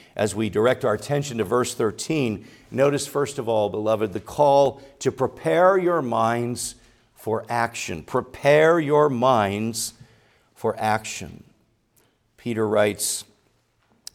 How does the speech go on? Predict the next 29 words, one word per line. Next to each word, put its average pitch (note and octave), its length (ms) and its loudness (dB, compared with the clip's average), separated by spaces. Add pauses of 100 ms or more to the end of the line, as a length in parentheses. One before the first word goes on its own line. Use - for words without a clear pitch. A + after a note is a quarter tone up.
therefore, C3+ 480 4
preparing C#3 580 -2
your C3+ 140 -2
minds A#2+ 380 -2
for A2+ 180 -10
action A2 460 0
and G2 120 -6
being B2+ 220 -4
sober-minded, G2 800 -2 (420)
set A#2 240 0
your A#2 160 0
hope A2+ 200 6
fully B2+ 380 2
on A#2+ 120 0
the A#2 80 -2
grace A2 380 -2
that F#2+ 140 -4
will G2+ 120 -2
be G#2+ 120 -4
brought F2+ 320 -2
to - 120 -10
you E2+ 200 -10 (400)
at F2 180 -12
the F2+ 80 -12
revelation E2+ 880 -8 (440)
of E2 200 -10
Jesus D#2 460 -12
Christ. D#2 480 -12
Now, A2 260 2